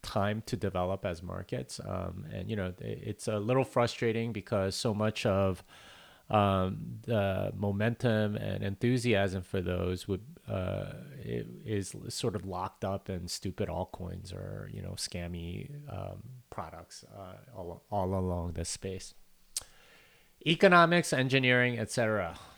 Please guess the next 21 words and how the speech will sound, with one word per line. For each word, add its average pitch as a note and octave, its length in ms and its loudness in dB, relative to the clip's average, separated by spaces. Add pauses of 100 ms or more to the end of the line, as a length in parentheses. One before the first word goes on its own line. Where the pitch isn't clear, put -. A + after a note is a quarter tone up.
Francis G3 520 6
Pulio B2 640 6
has B2 160 2
perhaps A#2+ 420 2
the - 100 0
best A2 420 4
response G2+ 640 2
to F#2+ 440 0
Elon's F2+ 440 -8
ridiculousness. G#2+ 960 -4 (520)
As A2+ 180 2
he C#3+ 100 6
points C3 400 2
out, D#3+ 360 10
Elon's D#3 400 4
argument C3 520 2
is G#2+ 200 -2
like A2+ 200 2
complaining F#2 600 -6
about F2+ 640 -6
gravity. G#2 560 -2